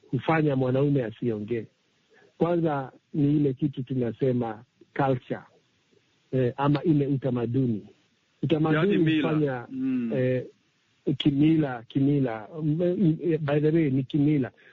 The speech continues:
Speaker 1: Hufanya kwamba mwanaume hawezi ongea sababu yule mwana-, mwanaume ambaye anaongea hufanywa kama yeye, eh, ni muoga, ni muoga. Kwa hivyo wanaume wengi hawaongei.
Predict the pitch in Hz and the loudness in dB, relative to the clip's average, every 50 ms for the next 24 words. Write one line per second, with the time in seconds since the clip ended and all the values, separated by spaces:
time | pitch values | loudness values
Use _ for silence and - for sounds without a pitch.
0 | - - - - 196 165 156 143 - 190 190 190 190 175 160 156 - 185 175 175 | -20 -10 -4 0 2 2 2 2 0 -2 0 0 -2 -2 -2 -4 -2 -2 -2 0
1 | 170 156 156 151 151 156 160 175 185 196 175 - - - 151 147 160 165 156 143 | 0 0 0 2 2 2 2 2 0 -2 -4 -4 -4 -2 0 0 2 2 0 2
2 | 143 156 151 139 135 131 143 147 139 131 - - 131 135 139 135 135 131 156 190 | 2 2 2 2 0 -2 -2 -2 -4 -4 -6 -6 -4 -2 -2 0 0 2 2 2
3 | 202 196 185 180 170 160 160 156 156 160 165 165 160 151 151 151 160 180 190 185 | 2 2 0 -2 -2 -2 -2 -2 -2 -2 -2 -2 0 0 2 2 2 2 2 2
4 | 175 160 147 147 165 160 151 139 135 135 131 127 131 127 139 156 147 135 127 123 | 0 -2 -2 -2 0 0 0 0 0 0 2 2 0 2 2 0 0 0 -2 -4
5 | 131 147 - _ _ - - 156 - 196 190 185 185 165 151 - 170 160 160 147 | -6 -8 -14 _ _ -4 -4 -2 0 0 0 0 0 -4 -4 -6 -6 -4 -2 0
6 | 147 147 156 165 165 160 147 131 120 117 127 147 160 - _ _ _ _ _ _ | 0 2 2 2 2 2 2 0 0 0 -2 -4 -6 -10 _ _ _ _ _ _
7 | _ - 190 139 135 139 131 123 120 - _ _ _ - 170 151 156 156 151 147 | _ -4 0 0 0 2 0 -4 -6 -10 _ _ _ -2 2 2 4 4 4 2
8 | 147 151 170 170 170 160 143 135 143 131 113 - - _ - - 139 131 135 135 | 2 2 2 0 0 -2 -2 -2 -4 -4 -4 -8 -12 _ -4 -2 0 2 2 2
9 | 143 151 151 139 135 - _ _ _ _ - - 156 185 202 170 165 156 - _ | 2 2 2 0 -4 -6 _ _ _ _ -2 2 2 2 2 2 -2 -4 -6 _
10 | _ _ _ _ _ - 147 156 165 175 175 175 175 175 175 175 165 165 185 196 | _ _ _ _ _ 0 0 0 0 0 0 0 0 0 0 0 0 2 2 2
11 | 202 202 196 202 180 175 196 190 - _ - - 147 139 135 135 135 127 127 131 | 4 2 2 0 0 -2 -2 -2 -4 _ -4 -2 0 0 2 2 0 0 0 0
12 | 123 143 143 139 127 110 98 | 2 2 2 2 2 0 -4